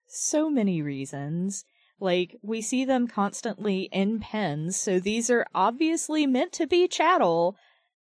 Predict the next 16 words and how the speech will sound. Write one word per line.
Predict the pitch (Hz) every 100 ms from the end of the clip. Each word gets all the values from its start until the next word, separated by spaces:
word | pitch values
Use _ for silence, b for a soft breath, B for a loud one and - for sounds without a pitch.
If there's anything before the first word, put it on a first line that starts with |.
| _ _
Horses | - 294 381 403 381 359 339 - - _ _ _ 226 -
don't | 262 302 330 - _
eat | - 277 285 269 - _ _ _ _ -
meat | 247 254 262 262 254 -
in | 247 240
the | 240
way | 226 220 220
that | 220 214 214 -
most | 220 202 208 - - - _ _
carnivores | 233 202 208 196 196 190 208 -
do, | 190 196 190 190 190
like, | 190 180 185 - _ _ _ _ _ -
oh | 214
wait, | 190 -
maybe | 254 349
it's | 427 -